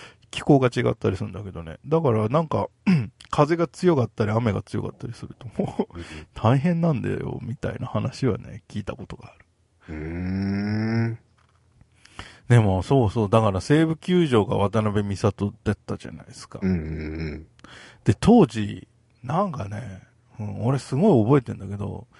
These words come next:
Speaker 1: 永井真理子が横浜スタジアムなんですよ。
Speaker 2: うんうんうんうん。
Speaker 1: <laughs> で、なんか渡辺美里は西武球場で、永井美奈子、永井真理子は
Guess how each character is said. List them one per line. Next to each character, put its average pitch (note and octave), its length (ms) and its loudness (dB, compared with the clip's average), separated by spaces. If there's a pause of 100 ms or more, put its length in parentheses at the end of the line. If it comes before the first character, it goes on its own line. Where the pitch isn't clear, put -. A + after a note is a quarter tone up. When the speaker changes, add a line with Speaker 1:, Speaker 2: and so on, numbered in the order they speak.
(520)
Speaker 1:
永 A#3 320 6
井 C3+ 60 4
真 B2+ 160 4
理 E3 80 4
子 A#2+ 120 6
が G2 120 -4
横 G2 220 2
浜 D#3 260 2
ス - 100 -10
タ D3+ 120 0
ジ G#2+ 140 -2
ア - 20 -12
ム - 140 -16
な - 80 -20
ん A#2+ 100 -20
で A#2+ 60 -20
す - 100 -20
よ。 - 80 -20 (800)
Speaker 2:
う F2+ 100 -2
ん - 20 0
う G#2 40 0
ん A2 40 2
う A2+ 40 4 (500)
ん - 40 8 (440)
う G2 60 0
ん。 - 20 4
Speaker 1:
<laughs> - 20 4
で、 D3+ 120 8
な F#3+ 140 8
ん F#3+ 40 -4
か D3 120 6
渡 F3+ 240 6
辺 C#4 200 4
美 C4 60 6
里 B3+ 240 6
は A#3 80 4
西 A#3 180 0
武 A3 140 -2
球 A3+ 180 -4
場 G#2+ 160 -6
で、 G#2 200 -4
永 A3+ 320 2
井 C#3+ 40 -2
美 C#3+ 160 -6
奈 A#2 140 -6
子、 - 100 -20 (100)
永 F3 340 0
井 A2+ 60 -4
真 C3 140 0
理 C3+ 100 -6
子 G#2+ 120 -2
は B2+ 240 2